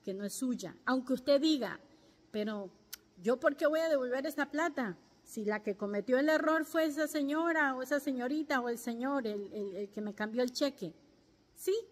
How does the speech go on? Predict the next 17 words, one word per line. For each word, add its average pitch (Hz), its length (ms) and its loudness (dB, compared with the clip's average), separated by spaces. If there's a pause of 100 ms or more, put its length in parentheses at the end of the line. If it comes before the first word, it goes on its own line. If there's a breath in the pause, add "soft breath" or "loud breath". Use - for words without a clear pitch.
(920)
todos 320 360 4
tenemos 285 420 -2
derecho 247 380 -6
a 254 40 -6
equivocarnos, 190 960 -8 (600 soft breath)
pero 254 260 0
la 262 220 4
obligación 370 640 -2
suya 262 500 -4
era 214 220 -4
devolver 185 380 -4
esa 190 180 -10
plata. 277 440 -8
Si - 180 -16
no 202 160 -10
lo 233 140 -6
hacen, 233 520 -6